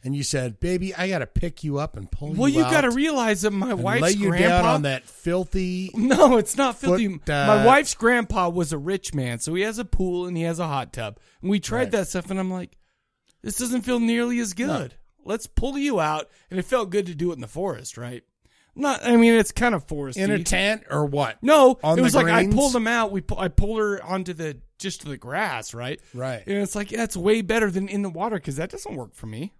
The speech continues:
Speaker 1: No. Well, she's, she's got lubrication in there that needs to happen.
Speaker 2: Well, and
Speaker 1: When
Speaker 2: that's
Speaker 1: you get
Speaker 2: fine.
Speaker 1: the water in there and the thrustage,
Speaker 2: Yeah.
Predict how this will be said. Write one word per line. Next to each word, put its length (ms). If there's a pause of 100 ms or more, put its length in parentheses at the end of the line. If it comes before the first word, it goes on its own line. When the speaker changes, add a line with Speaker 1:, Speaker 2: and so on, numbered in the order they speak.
(160)
Speaker 1:
No. 680 (360)
Well, 340
she's, 420 (300)
she's 260
got 220
lubrication 720
in 160
there 160
that 180
needs 300
to 80
happen. 460 (120)
Speaker 2:
Well, 300
and 100
Speaker 1:
When 120
Speaker 2:
that's 120
Speaker 1:
you 80
get 100
Speaker 2:
fine. 100
Speaker 1:
the 60
water 400
in 160
there 280
and 380 (100)
the 120
thrustage, 840
Speaker 2:
Yeah. 400